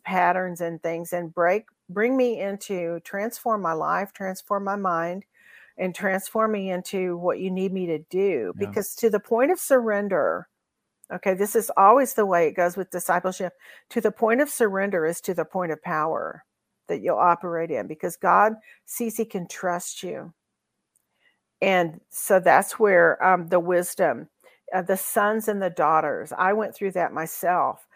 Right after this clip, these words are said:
Speaker 1: um, where I had, uh, in ninety-two, God moved us from, we were pastoring, we'd done, I don't know, I don't know how many churches.
Speaker 2: <laughs>
Speaker 1: You get to the point where you just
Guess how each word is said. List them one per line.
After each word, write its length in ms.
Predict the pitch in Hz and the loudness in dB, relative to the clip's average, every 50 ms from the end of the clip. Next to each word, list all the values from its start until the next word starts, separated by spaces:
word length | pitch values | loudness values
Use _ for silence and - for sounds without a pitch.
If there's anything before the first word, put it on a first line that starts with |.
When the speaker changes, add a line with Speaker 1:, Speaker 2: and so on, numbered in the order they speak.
| - - _ _ - | -20 -20 _ _ -6
Speaker 1:
um, 360 | - 175 170 165 160 156 - - | -4 -2 -2 -2 -4 -6 -10 -12
where 580 | - 175 190 185 185 175 170 160 160 156 - - _ | -8 -4 -2 0 2 2 2 2 2 0 -4 -4 _
I 140 | - 151 180 | 2 2 4
had, 400 | 202 220 214 190 180 180 170 - - | 4 2 2 2 2 2 2 -2 -4
uh, 260 | - 170 170 165 156 - - _ | -6 -6 -6 -6 -8 -10 -12 _
in 220 | - 180 180 175 175 | -10 -10 -8 -6 -6
ninety-two, 1080 | 175 165 180 190 185 175 170 165 165 - - - 202 180 180 180 160 139 131 143 - - _ _ _ _ _ _ - | -4 -4 -4 -4 -6 -8 -8 -10 -10 -14 -10 -8 -6 -4 -4 -4 -4 -6 -8 -10 -12 -14 _ _ _ _ _ _ -2
God 260 | - 175 165 180 170 175 | 2 4 4 4 2 0
moved 320 | 185 190 180 175 170 - | -4 -4 -4 -4 -2 -4
us 280 | 160 160 165 170 - - | -2 -2 -2 -6 -8 -14
from, 400 | - - - 175 165 160 160 160 | -14 -10 -6 -6 -6 -6 -6 -6
we 140 | 160 190 190 | -6 -6 -4
were 340 | 185 175 165 160 151 - - _ - | -2 0 0 0 0 -2 -6 _ -4
pastoring, 560 | 190 170 151 151 175 - - - 190 185 180 | -2 -2 -2 -2 -4 -6 -10 -8 -8 -8 -8
we'd 160 | 180 175 170 | -8 -10 -6
done, 440 | 175 175 160 151 143 147 147 143 - - | -4 -2 -2 -2 -2 -4 -6 -8 -10 -8
I 180 | - 151 160 165 | -6 -6 -4 -4
don't 160 | 165 151 135 | -6 -8 -6
know, 340 | 139 139 135 135 139 143 - _ _ _ _ _ _ _ _ _ _ _ _ _ - | -8 -6 -6 -8 -8 -10 -14 _ _ _ _ _ _ _ _ _ _ _ _ _ 4
I 180 | 104 170 208 190 | 8 8 8 8
don't 140 | 175 160 | 6 2
know 140 | 156 151 147 | 0 0 0
how 160 | 156 160 147 | 0 0 -2
many 180 | 151 156 151 143 | -2 -4 -6 -8
churches. 840 | - - 160 131 135 139 - - 165 160 147 147 156 - - - - - | -8 -6 -4 -4 -4 -6 -6 -6 -4 -4 -4 -6 -8 -10 -14 -16 -16 -18
Speaker 2:
<laughs> 60 | - - - _ _ _ | -20 -20 -20 _ _ _
Speaker 1:
You 100 | - 208 | -6 0
get 220 | 190 247 254 247 - | 6 8 8 8 8
to 80 | 262 | 6
the 100 | 226 220 | 6 6
point 300 | 208 - 240 214 185 180 | 4 4 4 6 6 6
where 120 | 180 214 233 | 6 4 4
you 160 | - - 254 | 4 0 -2
just 380 | - - 240 233 - - - | 6 8 8 8 8 2 -6